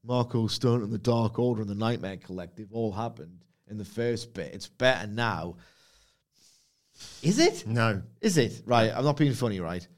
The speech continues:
Speaker 1: I know I'm in February twenty twenty truther, and I know that, oh, the, the all-important match quality is better now. Ultimately, as a peak,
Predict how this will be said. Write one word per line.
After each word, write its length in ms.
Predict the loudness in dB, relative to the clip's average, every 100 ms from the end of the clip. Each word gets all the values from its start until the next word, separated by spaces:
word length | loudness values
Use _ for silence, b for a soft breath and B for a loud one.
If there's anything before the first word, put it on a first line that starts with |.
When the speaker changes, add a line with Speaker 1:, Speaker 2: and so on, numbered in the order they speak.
| b _
Speaker 1:
I 60 | -2
know 140 | 0
I'm 80 | 0
in 60 | -2
February 500 | 0 2 4 2 2
twenty 260 | 0 0 0
twenty 260 | -2 -4
truther, 540 | -4 -4 -4 -4 -8 -8 B
and 80 | -6
I 60 | -2
know 160 | 0 0
that, 160 | -2
oh, 140 | -4 -6
the, 140 | -6 -10 _
the 60 | -4
all-important 640 | -2 -2 0 -2 -2 -6
match 300 | -6 -6 -6
quality 580 | -6 -6 -6 -12 -20 _ _ _
is 100 | -20
better 360 | -10 -6 -6 -10
now. 160 | -16 -20 _ b b b b -6 6
Ultimately, 540 | 6 6 2 -2 -4
as 140 | -2 -2
a 60 |
peak, 540 | 0 4 4 2 -4